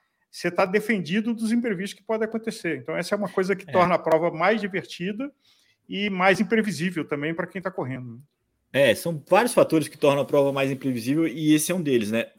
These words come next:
Speaker 2: Pra, pra bem e pro mal, muitas vezes as etapas de montanha são canceladas porque a neve impede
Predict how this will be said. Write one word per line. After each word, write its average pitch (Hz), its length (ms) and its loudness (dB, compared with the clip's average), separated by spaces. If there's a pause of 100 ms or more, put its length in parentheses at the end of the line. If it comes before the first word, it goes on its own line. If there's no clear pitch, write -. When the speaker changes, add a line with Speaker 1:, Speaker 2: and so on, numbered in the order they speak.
Speaker 2:
Pra, 135 140 6
pra 151 180 4
bem 147 160 2
e 175 40 0
pro 208 140 0
mal, 135 280 4
muitas 139 320 -2
vezes 147 260 0
as 170 140 2
etapas 160 320 -2
de 147 60 -8
montanha 147 280 -6
são 151 140 -10
canceladas 156 640 -4
porque - 400 -8
a 165 80 0
neve 143 300 -4
impede 127 460 -2